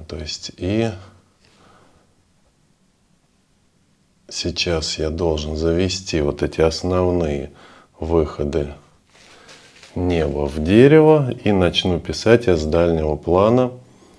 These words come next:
двигаясь на первый план по своей работе. То есть где-то час, мне надо закончить будет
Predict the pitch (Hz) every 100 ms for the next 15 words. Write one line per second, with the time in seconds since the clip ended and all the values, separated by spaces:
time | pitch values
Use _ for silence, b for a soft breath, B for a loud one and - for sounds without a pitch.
0 | b - 87 82 92 101 101 95 82 80
1 | 82 80 73 73 - 78 82 98 104 92
2 | - _ B B B B _ - 87 82
3 | 82 82 82 82 82 85 71 67 - -
4 | 67 64 - 76 82 - 80 - 123 147
5 | 147 87 82 82 82 76 73 78 78 76
6 | 71 - 71 73 71 - -